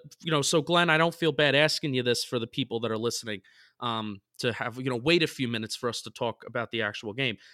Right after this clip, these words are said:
Glenn, tell us about you. Um, if people that have been, you know, started picking up the podcast over the summer, you know, didn't listen to that episode that we did back in May, where we had also Paul Burke on, who's also a part of the N Y G Underground team.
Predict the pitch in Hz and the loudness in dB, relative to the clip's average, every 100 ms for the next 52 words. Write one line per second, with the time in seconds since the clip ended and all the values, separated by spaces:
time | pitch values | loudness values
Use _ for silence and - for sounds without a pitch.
0 | _ 175 127 - 214 226 226 - 185 190 | _ -2 0 2 2 4 2 4 6 6
1 | 185 175 _ _ _ 147 143 139 135 135 | 6 2 _ _ _ -2 0 -2 -6 -12
2 | - 190 196 202 175 160 165 160 143 151 | -8 -6 -2 -2 -2 0 2 2 0 -6
3 | 143 170 127 - - 180 180 165 180 165 | -4 -2 0 0 2 2 2 -2 -4 -2
4 | 160 143 - - 240 143 156 131 - 143 | -2 -2 -4 0 2 2 0 -2 -2 -4
5 | 131 127 - 143 127 120 110 _ - 127 | -4 -4 -2 -2 0 -4 -6 _ -2 -2
6 | 117 156 165 180 156 - 151 147 135 131 | 0 2 2 2 0 -2 -2 0 2 2
7 | 131 - 127 123 117 123 113 127 - 113 | 0 -2 0 0 0 -2 2 2 2 -2
8 | 120 113 110 147 147 147 151 151 160 160 | 0 0 2 2 4 4 4 4 2 2
9 | 135 - 170 135 170 180 - 151 127 120 | 0 2 2 4 4 2 -2 -2 0 0
10 | 127 139 135 - 131 117 - 127 117 110 | -2 0 0 0 -2 -2 0 0 0 -2
11 | 117 110 - - - 135 120 113 123 123 | -2 -2 -8 -16 -6 -2 -2 -2 -4 -4
12 | 117 117 110 - - 127 107 | -2 -2 -2 -6 -4 -2 -4